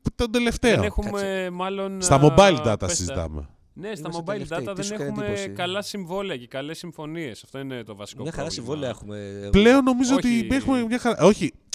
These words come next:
Speaker 1: ρε παιδί μου,
Speaker 2: Ούτε καν.
Speaker 1: έχεις, έχεις γιγα-, μπορεί, δεν έχουμε πολύ καλά συμβόλαια.
Speaker 3: Κοίτα, δεν ξέρω αν
Speaker 2: Η,
Speaker 3: στην Πορτογαλία
Speaker 2: τα, τα,
Speaker 3: παίζουνε
Speaker 2: τα mobile
Speaker 3: καλύτερα.
Speaker 2: data, δηλαδή
Speaker 3: Ναι.
Speaker 2: φαντάσου όταν παίρνεις τηλέφωνο οποιαδήπο-, οποιοδήποτε πάροχο και τους λες,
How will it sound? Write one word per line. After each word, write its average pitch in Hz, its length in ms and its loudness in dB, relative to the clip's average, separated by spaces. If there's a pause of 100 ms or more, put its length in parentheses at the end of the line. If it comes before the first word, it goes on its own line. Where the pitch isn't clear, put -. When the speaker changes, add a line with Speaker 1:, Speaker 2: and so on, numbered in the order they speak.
(120)
Speaker 1:
ρε 147 100 -2
παιδί 160 200 0
μου, 190 120 0
Speaker 2:
Ούτε 190 160 2
καν. 170 140 0
Speaker 1:
έχεις, 247 280 2 (220)
έχεις - 280 -4 (180)
γιγα-, 135 300 -8
μπορεί, 160 640 -2
δεν 175 200 -2
έχουμε 277 220 2
πολύ 156 200 0
καλά 90 220 -6
συμβόλαια. 80 500 -10 (360)
Speaker 3:
Κοίτα, 131 240 -10
δεν 120 100 -10
ξέρω 160 200 -6
αν 151 200 -6
Speaker 2:
Η, 139 40 -8
Speaker 3:
στην 127 220 -8
Πορτογαλία 104 560 -8
Speaker 2:
τα, 104 120 -4
τα, 117 80 -6
Speaker 3:
παίζουνε 139 340 -4
Speaker 2:
τα 160 60 -2
mobile 160 40 -4
Speaker 3:
καλύτερα. 160 580 0
Speaker 2:
data, 131 360 -6
δηλαδή 127 280 -8
Speaker 3:
Ναι. 143 40 -6
Speaker 2:
φαντάσου 147 420 -6
όταν 147 240 -8
παίρνεις 143 340 -8
τηλέφωνο 135 540 -8
οποιαδήπο-, 131 600 -8
οποιοδήποτε 131 500 -10
πάροχο 123 400 -8
και 113 100 -14
τους 110 160 -18
λες, 123 260 -10